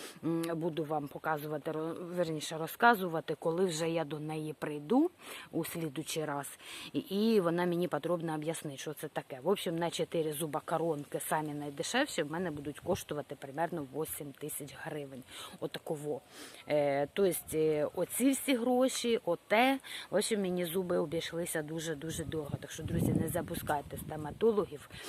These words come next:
не запускайте, верніше, свої зуби, бо потім це так буде дорого коштувати, це просто капець. Е, і, м,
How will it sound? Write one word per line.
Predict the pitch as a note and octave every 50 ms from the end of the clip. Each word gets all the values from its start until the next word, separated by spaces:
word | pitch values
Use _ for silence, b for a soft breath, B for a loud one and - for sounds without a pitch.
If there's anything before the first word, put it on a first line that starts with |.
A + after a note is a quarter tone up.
| B B B
не | D#3 E3
запускайте, | D#3+ F3+ D#3+ E3+ F3 - - F#3+ G3+ G3+ - - E3 E3+
верніше, | E3 E3+ E3 E3 E3+ F3 D#3 - D#3+ D3+
свої | - D#3+ D#3+ D#3+ D#3+ D#3+
зуби, | D#3 E3+ A3 G#3 G3 E3+
бо | C#3+ C#3 D3
потім | C#3 F3 F3 E3+ E3+ D#3+ D3+ C#3
це | - D#3+ D3+
так | - E3 F3 D#3+
буде | D#3 D3 D#3 D3+ D3 D#3
дорого | C#3+ B2+ D#3+ D#3+ D#3+ C#3 D#3 D3 - -
коштувати, | A3+ A3 - - C#3+ C#3 C#3+ C3+ - A#2+ - -
це | - C#3+
просто | - - F3+ E3+ - - E3 -
капець. | - D3+ D3+ - B2+ A2+ - - - - B B B B B B B B B B B B B B B B B B B B B B _ _ - _ _ -
Е, | - G3+ G#3+ G3+ F#3+ F3+
і, | F3+ G3+ - - A#3+ C4 C4+ C4
м, | B3 - - F3+ F3 E3+ E3+